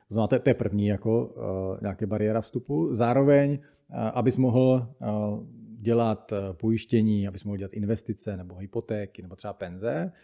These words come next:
tak je potřeba v rámci regulace splnit určitý, eh, zkoušky a certifikace. No a ty se pravidelně opakují. A zároveň teďka Česká národní banka přišla i s tím, že, eh, každý člověk, který v tom daném oboru chce působit, tak bude muset,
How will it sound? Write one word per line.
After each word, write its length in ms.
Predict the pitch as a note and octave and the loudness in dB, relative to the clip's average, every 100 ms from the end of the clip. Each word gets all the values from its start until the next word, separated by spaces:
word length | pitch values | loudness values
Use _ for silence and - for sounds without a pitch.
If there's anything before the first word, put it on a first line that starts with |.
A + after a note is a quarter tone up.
| _ - | _ -6
tak 160 | A#2 | 2
je 60 | D3+ | 2
potřeba 760 | A#2 - B2 B2+ B2 B2+ B2 - | 2 -4 -2 0 0 0 -2 -6
v 80 | G#2+ | -4
rámci 300 | G#2+ A2+ B2 | -4 0 0
regulace 460 | G2 A2 G#2+ A#2+ | 0 0 -2 -4
splnit 400 | - - G#2+ G#2+ | -6 -4 -2 -2
určitý, 500 | G2+ - - A2 G#2 | -6 -8 -2 -2 -2
eh, 40 | - G2+ F#2 F2 | -6 -8 -8 -10
zkoušky 580 | - - G2+ - - G#2+ | -16 -6 -6 -6 -6 -6
a 60 | |
certifikace. 840 | - G#2 A2+ A#2 B2 C3 D#3+ F3+ G3 _ _ _ - | -6 -6 -4 -4 -2 -2 -2 -2 -4 _ _ _ -2
No 60 | |
a 60 | E3 | 2
ty 100 | D#3+ | 4
se 120 | F3 | 4
pravidelně 440 | B2+ A#2+ B2+ B2+ | 4 6 6 6
opakují. 440 | G#2 G2+ - G#2 - _ - | 4 0 -6 -8 -10 _ -4
A 100 | A2 | 2
zároveň 460 | A#2 C3 D#3 D#3 | 4 4 6 4
teďka 220 | C#3 - C3+ | 2 0 -4
Česká 260 | C3 - | -4 -4
národní 200 | C3 B2+ | -2 0
banka 220 | A#2+ A#2+ | 0 -2
přišla 300 | B2 A2+ C3+ | -4 -8 -6
i 80 | - | -6
s 100 | - | -6
tím, 260 | - G2 A#2+ | -6 -2 2
že, 200 | A#2+ A#2 - _ - | 2 2 -4 _ -6
eh, 240 | A2 G2+ | -2 -2
každý 360 | G2 A#2 A2 C3 | 0 0 4 4
člověk, 280 | B2+ A#2 A#2 | 6 2 2
který 220 | A#2 A#2+ | 2 0
v 200 | G#2+ - | 0 -4
tom 160 | A#2 G#2+ | 0 2
daném 320 | G#2+ A2+ A#2 | 4 4 2
oboru 540 | - G#2+ A2 A2+ A2+ | -2 -2 2 2 2
chce 200 | A2 A#2 | 0 -4
působit, 580 | - - G#2 - G2 B2 | -4 -8 -12 -6 -2 0
tak 120 | A2 | -2
bude 200 | F#2+ A#2 | 0 2
muset, 520 | G#2+ G2+ - A#2 A2 | 2 0 0 0 -2